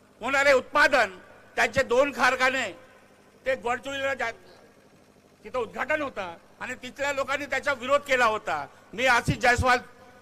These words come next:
जेव्हा गुवाहाटीला पळाले होते आणि त्याच्यानंतर तिकडून आले होते, त्यांना म्हटलं होतं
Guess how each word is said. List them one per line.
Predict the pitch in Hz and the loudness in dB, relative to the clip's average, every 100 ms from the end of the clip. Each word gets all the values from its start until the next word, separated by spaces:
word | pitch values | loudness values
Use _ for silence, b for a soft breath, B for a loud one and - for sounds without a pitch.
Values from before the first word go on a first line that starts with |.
| - - | -20 -4
जेव्हा | 202 233 254 254 - - - - - 156 | 0 4 4 2 -14 -20 -20 -20 -16 0
गुवाहाटीला | 196 226 240 254 | 4 4 4 0
पळाले | 254 214 220 254 | 2 0 0 0
होते | 233 226 | -2 -6
आणि | 226 | -8
त्याच्यानंतर | 208 214 220 220 | -8 -8 -10 -12
तिकडून | 226 202 220 | -12 -10 -6
आले | 196 214 | -6 -4
होते, | 220 208 | -6 -10
त्यांना | 202 190 208 | -10 -10 -10
म्हटलं | 190 180 226 | -12 -10 -10
होतं | 202 147 135 | -10 -14 -18